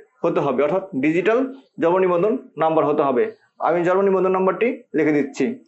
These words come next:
জন্ম নিবন্ধন নাম্বার লিখে দেওয়ার পরে খেয়াল করেন নিচে আছে জন্ম তারিখ, অর্থাৎ জন্ম নিবন্ধনে যে জন্ম তারিখটি আছে সেটাই কিন্তু লিখতে হবে, কোনো ভুল লেখা যাবে না। আমি এখানে লিখে দিচ্ছি জন্ম তারিখ। জন্ম তারিখ লিখে দেওয়ার পরে আপনি একবার চেক করে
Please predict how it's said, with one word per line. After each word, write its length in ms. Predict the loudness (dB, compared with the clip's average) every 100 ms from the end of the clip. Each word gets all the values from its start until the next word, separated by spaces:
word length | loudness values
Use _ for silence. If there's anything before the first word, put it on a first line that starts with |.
| _ _ _ -4
জন্ম 220 | 2 2 4
নিবন্ধন 300 | 2 2 0 0
নাম্বার 200 | 2 2 4
লিখে 160 | 2 2
দেওয়ার 160 | 2 0
পরে 100 | -2 0
খেয়াল 160 | 0 2
করেন 140 | 0
নিচে 140 | 2 0
আছে 140 | 0 -2 -2 -10 _ -2
জন্ম 160 | 2 2 2
তারিখ, 200 | 0 -2 -4
অর্থাৎ 180 | -2 2
জন্ম 140 | 4 4 4
নিবন্ধনে 380 | 4 2 2 2
যে 60 | 2 0 -4 -6
জন্ম 160 | -2 0 2
তারিখটি 240 | 0 2 0
আছে 120 | 0 -2
সেটাই 200 | 0 0
কিন্তু 140 | 0 0
লিখতে 160 | 0 0
হবে, 120 | 0 0
কোনো 100 | 2
ভুল 100 | 2 4
লেখা 160 | 2 2
যাবে 140 | 2 0
না। 60 | -2 -6 -20 _ _ _ -4
আমি 120 | -2 0
এখানে 160 | 0
লিখে 140 | 2 2
দিচ্ছি 240 | 0 -2 -2 -4 -10 _ -2
জন্ম 160 | 0 2 2
তারিখ। 200 | 2 0 -10 -20 _ -6 0
জন্ম 160 | 2 4
তারিখ 140 | 4 2
লিখে 140 | 4 2
দেওয়ার 160 | 2 0
পরে 160 | 0 0 -4 -12 _ -2
আপনি 160 | 2 2
একবার 200 | 4 2 0 -8 -12 2
চেক 140 | 2
করে 120 | 4